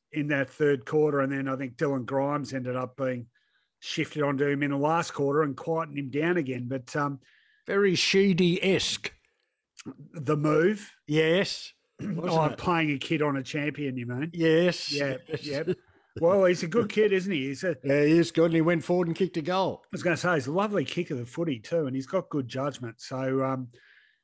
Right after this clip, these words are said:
Speaker 1: look, they've, they've picked a winner there. Uh, important win for the Swans too. I mean, had, had Richmond won this game, as it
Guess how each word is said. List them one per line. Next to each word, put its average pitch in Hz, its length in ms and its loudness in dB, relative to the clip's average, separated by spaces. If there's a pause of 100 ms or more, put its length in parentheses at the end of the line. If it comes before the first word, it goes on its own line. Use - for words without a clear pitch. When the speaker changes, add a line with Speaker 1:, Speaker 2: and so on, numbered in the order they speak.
(140)
Speaker 1:
look, 180 280 0
they've, 151 260 0
they've 147 220 -6
picked 175 260 -4
a 143 60 0
winner 143 280 0
there. 147 480 -2
Uh, 165 320 0
important 233 460 0
win 175 140 0
for - 140 -4
the 143 120 0
Swans 185 440 -2
too. 202 220 0
I 147 60 0
mean, 151 200 -4
had, 175 300 -6 (140)
had 170 280 -2 (120)
Richmond 143 360 -2
won 147 220 0
this 139 180 -6
game, 143 320 -4
as 123 120 -8
it 123 80 -12